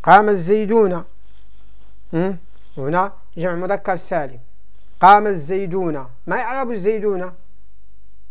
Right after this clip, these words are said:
ما إعراب الزيدون؟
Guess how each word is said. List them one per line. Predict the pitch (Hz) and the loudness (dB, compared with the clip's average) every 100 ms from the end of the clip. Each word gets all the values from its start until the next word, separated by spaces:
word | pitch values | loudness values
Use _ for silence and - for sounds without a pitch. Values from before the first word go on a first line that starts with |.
| - - - - - - - - - - - - - - - - - - - - - - - - - - - - - - - - - - - - - - - | -8 -8 -6 -6 -6 -6 -6 -6 -6 -6 -6 -6 -6 -6 -6 -6 -6 -6 -6 -6 -6 -6 -6 -6 -6 -6 -6 -6 -6 -6 -6 -6 -6 -6 -6 -6 -6 -8 -6
ما | 143 180 | -4 -2
إعراب | 175 208 | 0 0
الزيدون؟ | 196 160 180 170 170 160 | 0 -2 -2 0 -2 -2